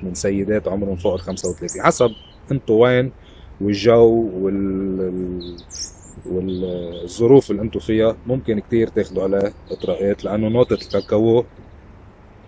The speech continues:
فيها جاذبية، بس أكيد شخصيتك اللي بتفرض نفسها. آه، السعر، سعرهم هول الإصدارات اللي معي صار سعرهم شوي مبالغ،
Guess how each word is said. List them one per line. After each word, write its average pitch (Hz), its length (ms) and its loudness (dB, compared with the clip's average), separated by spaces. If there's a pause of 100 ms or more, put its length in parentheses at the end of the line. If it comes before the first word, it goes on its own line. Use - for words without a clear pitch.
(120)
فيها 120 500 4
جاذبية، 110 680 2
بس 107 320 -2
أكيد 123 320 2 (760)
شخصيتك - 680 -2
اللي 101 100 -4
بتفرض 101 420 -2 (320)
نفسها. - 340 -10 (1160)
آه، 92 200 -2
السعر، 143 500 2 (380)
سعرهم 120 440 0
هول 104 420 0 (200)
الإصدارات 95 680 -4 (120)
اللي 90 140 -2
معي 104 320 0 (440)
صار 104 260 2
سعرهم 107 420 0
شوي 107 420 2 (100)
مبالغ، 101 440 2